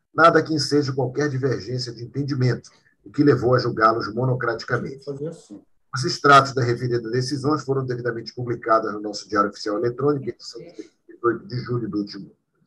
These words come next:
Speaker 1: do último, eh, diário. Trata-se dos referidos processos seguintes atos: aposentadorias,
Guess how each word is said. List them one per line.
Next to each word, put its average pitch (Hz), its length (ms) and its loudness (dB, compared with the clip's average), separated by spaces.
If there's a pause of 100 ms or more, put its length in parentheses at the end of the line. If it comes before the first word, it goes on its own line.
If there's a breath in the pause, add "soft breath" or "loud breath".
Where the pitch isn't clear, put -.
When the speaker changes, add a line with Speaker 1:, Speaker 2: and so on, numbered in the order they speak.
(760 loud breath)
Speaker 1:
do 127 80 6
último, 117 600 4 (1120)
eh, 101 120 0
diário. 104 400 0
Trata-se 139 520 6
dos 117 120 -4
referidos 120 460 -4
processos 131 500 -2
seguintes 123 400 -6
atos: - 420 6 (120)
aposentadorias, 127 1080 0